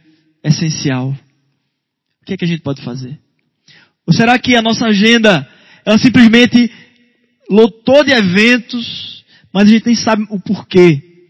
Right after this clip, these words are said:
nós estamos fazendo esses eventos? Precisamos urgente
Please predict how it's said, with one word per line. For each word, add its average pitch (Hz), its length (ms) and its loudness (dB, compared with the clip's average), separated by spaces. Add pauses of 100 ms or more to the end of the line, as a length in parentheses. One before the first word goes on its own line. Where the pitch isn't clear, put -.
(280)
nós 160 120 0
estamos 160 220 -4
fazendo 143 340 -4
esses 139 180 -6
eventos? 123 680 -12 (1400)
Precisamos 160 380 -4
urgente 147 720 -2